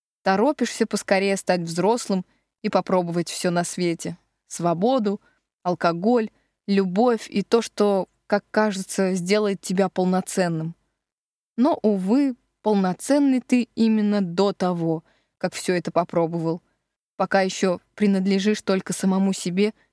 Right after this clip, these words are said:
и немножко родителям. Взяв с плиты медную турку, он заглянул внутрь.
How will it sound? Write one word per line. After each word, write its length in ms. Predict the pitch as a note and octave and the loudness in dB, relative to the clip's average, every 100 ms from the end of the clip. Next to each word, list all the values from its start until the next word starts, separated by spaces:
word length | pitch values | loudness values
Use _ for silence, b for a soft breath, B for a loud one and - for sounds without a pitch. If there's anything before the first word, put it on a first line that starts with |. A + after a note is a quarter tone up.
| _ | _
и 80 | F3 | -4
немножко 520 | E3 E3 F#3 A3 - | -2 0 0 -2 -2
родителям. 600 | D#3+ D#3 D#3+ - D#3+ D#3+ - _ _ _ _ _ - | -2 -2 -4 -6 -8 -8 -12 _ _ _ _ _ -10
Взяв 300 | F3 G3 F#3+ | -2 0 0
с 100 | - | -4
плиты 340 | G3 F#3 G#3 | -6 -2 0
медную 440 | G3 G3 F#3 F#3 F3+ | 0 0 0 -2 0
турку, 480 | B3+ D4+ - F#3+ - _ | 0 -2 -2 -6 -8 _
он 200 | - G#3 | -2 0
заглянул 440 | F#3+ G3+ G#3+ G#3+ | 0 0 2 0
внутрь. 440 | G3+ G3 F3+ - | 0 0 -2 -6